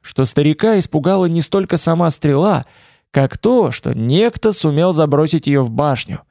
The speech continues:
Теперь уже ясно, заколдованную. "Что сталось с моей мощью?" Томас растерянно топтался на месте.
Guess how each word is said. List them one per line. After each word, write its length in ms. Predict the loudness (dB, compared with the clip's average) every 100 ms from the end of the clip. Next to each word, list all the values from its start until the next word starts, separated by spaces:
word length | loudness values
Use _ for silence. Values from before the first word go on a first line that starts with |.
| _ _
Теперь 280 | -2 0 2
уже 180 | 2 2
ясно, 440 | 2 2 -2 -8 -8 -4
заколдованную. 1000 | -2 0 0 0 2 0 -2 -4 -8 -14 _ _ _ _ _ _ _ _ _ _ -8
"Что 300 | -2 0 0
сталось 460 | 0 0 2 2
с 140 | 2 2
моей 240 | 2 2
мощью?" 540 | 2 2 2 -2 -6 -12 _ _ _ _ _ _ _ _ _ _ _
Томас 360 | 0 2 2 2
растерянно 580 | 0 0 0 2 0
топтался 500 | -2 -2 -2 -2 -2
на 140 | -2 -2
месте. 400 | -4 -10 -14